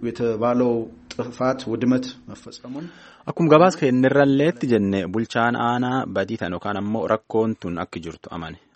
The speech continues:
Speaker 2: Kana jechuun ammoo manneen saddeettamii shanii gubachuu isaaniitiin gam mootummaatiin ammoo uummata kana deebisanii qubachiisuuf jiraachuu isaanii nutti himani. Keessumattuuyyuu manneen digdamii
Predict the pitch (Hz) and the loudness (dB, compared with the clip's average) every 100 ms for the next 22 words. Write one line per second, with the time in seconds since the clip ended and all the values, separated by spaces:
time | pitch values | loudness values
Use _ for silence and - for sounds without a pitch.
0 | - - 90 95 - 120 120 131 147 98 | -16 -12 -8 -10 -4 -2 0 0 0 -2
1 | 95 95 101 107 110 - 90 90 90 113 | -4 -2 -2 -2 -4 -6 -6 -6 -6 -4
2 | 101 95 - 127 127 135 104 90 95 98 | -4 -4 -6 -4 -2 -2 -6 -6 -6 -6
3 | - 90 92 87 104 139 104 82 80 95 | -12 -10 -8 -6 -4 -4 -4 -6 -6 -8
4 | 92 87 87 107 110 117 120 113 135 160 | -6 -6 -6 -4 0 0 -2 -2 -2 -4
5 | - - - 131 143 - 110 101 95 98 | -10 -18 -4 0 2 0 -2 -4 -4 -4
6 | 92 92 95 104 113 - 95 90 - 101 | -4 -6 -6 -2 -4 -4 -6 -6 -6 -8
7 | 92 80 82 90 98 104 113 104 123 139 | -6 -8 -6 -6 -6 -8 -4 -2 -2 -2
8 | 113 85 85 - 92 - 101 - 107 117 | -2 -4 -8 -12 -12 -8 -8 -6 -6 -4
9 | 131 107 92 95 107 101 92 87 101 95 | -2 -2 -4 -4 -4 -4 -6 -4 -4 -4
10 | 87 | -6